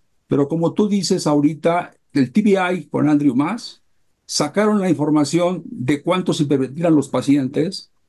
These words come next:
a cuánto llegan después en las ambulancias y a cómo van, y se hiperventilan varios, pero no encontraron ninguna alteración en el pronóstico en el T B I.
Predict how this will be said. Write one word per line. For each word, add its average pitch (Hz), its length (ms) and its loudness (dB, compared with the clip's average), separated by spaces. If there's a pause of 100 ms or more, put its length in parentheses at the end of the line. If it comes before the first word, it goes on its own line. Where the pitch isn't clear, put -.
a 107 100 -2
cuánto 131 320 0
llegan 165 360 2
después 147 400 -2
en 143 80 4
las 123 180 -2
ambulancias 113 720 0
y 131 60 2
a 120 60 -4
cómo 104 240 0
van, 135 320 0 (480)
y 147 260 0
se - 140 2
hiperventilan 147 640 2
varios, 143 560 -2 (240)
pero 170 160 4
no 196 160 0
encontraron 220 680 0
ninguna 190 600 4
alteración 156 840 -2
en 160 120 0
el 156 100 0
pronóstico 165 640 -2
en 113 100 0
el 113 100 -4
T 151 100 0
B 139 80 2
I. 107 300 -4